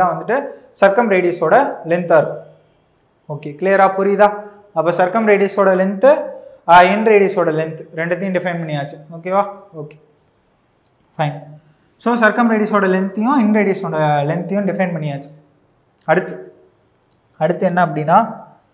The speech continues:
so, circum radius-ஓட லென்த்தை எதுவும் சொல்லியாச்சா? இப்போ ரெண்டுத்துக்குமான relation, ஓகேவா? circum radius-ஐயும் in radius-ஐயும் connect பண்ற மாதிரி ஒரு relation இருக்கு. என்ன அப்படின்னா, distance between, இப்போ ஒரே ட்ரையாங்கிளில் வந்துட்டு circum radius-ம் இருக்கு, in radius-ம் இருக்கு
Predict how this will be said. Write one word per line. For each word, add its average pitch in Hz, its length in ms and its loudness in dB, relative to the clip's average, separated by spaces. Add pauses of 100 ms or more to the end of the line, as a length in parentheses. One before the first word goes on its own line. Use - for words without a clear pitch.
(600)
so, 220 120 -2
circum 214 280 2
radius-ஓட 220 360 2
லென்த்தை 214 280 0 (100)
எதுவும் 214 280 0
சொல்லியாச்சா? 190 360 2 (120)
இப்போ - 160 2 (100)
ரெண்டுத்துக்குமான 240 720 2
relation, 208 380 0 (200)
ஓகேவா? 170 280 -2 (180)
circum 185 360 -4
radius-ஐயும் 202 680 0
in 202 80 0 (140)
radius-ஐயும் 202 520 -4
connect 214 280 -2
பண்ற 180 260 -2
மாதிரி 180 220 -2
ஒரு 160 140 -2
relation 170 380 -4
இருக்கு. 143 180 -14 (440)
என்ன 196 100 2 (120)
அப்படின்னா, 170 300 2 (880)
distance 262 360 -2 (100)
between, 190 280 -2 (300)
இப்போ 175 240 -4
ஒரே 214 120 6 (140)
ட்ரையாங்கிளில் 208 500 0
வந்துட்டு 190 300 0 (140)
circum 226 340 0
radius-ம் 190 400 2
இருக்கு, 196 180 -2 (100)
in 202 80 0 (100)
radius-ம் 185 420 -2
இருக்கு 190 180 -6